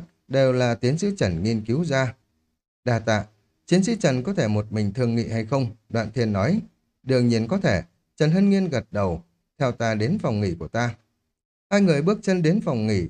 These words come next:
Chiến Mặc muốn theo lên trên, lại bị Đoạn Thiên ngăn cản lại.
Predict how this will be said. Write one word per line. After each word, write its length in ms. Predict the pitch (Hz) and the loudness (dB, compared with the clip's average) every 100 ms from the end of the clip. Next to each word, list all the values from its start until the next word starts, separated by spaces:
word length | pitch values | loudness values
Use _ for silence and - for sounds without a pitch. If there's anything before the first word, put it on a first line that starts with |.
| - | -4
Chiến 200 | 123 175 | -2 0
Mặc 180 | 160 101 - | 0 -2 -4
muốn 240 | 107 156 | -4 -2
theo 200 | 147 120 | -2 0
lên 200 | 117 110 | 0 -2
trên, 220 | 131 127 107 _ - | -2 -2 -4 _ -2
lại 160 | 131 | -2
bị 160 | 131 123 | 0 -2
Đoạn 240 | 107 113 - | 0 -4 -2
Thiên 220 | 123 117 | 0 0
ngăn 160 | 117 110 | 0 0
cản 240 | 113 76 | -2 -2
lại. 200 | 98 104 | 0 -2